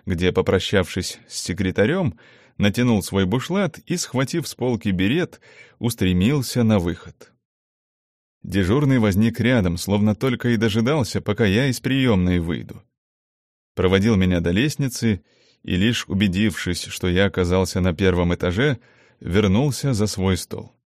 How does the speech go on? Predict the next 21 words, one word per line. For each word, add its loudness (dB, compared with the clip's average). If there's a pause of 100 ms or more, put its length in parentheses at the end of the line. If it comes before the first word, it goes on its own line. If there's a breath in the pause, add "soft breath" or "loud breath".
(640)
А 2
здесь 0
эстафету -2
перехватил -2
его 2
коллега, 0 (420 loud breath)
доблестно 0
отконвоировавший 2
меня 2
по -2
безлюдному 0
коридору 0 (220 loud breath)
к -18
входным 0
дверям. -2 (1120)
Кремль, 0
Кремль! 0 (680)
Ну -2
что -2
тут -6
интересного? -4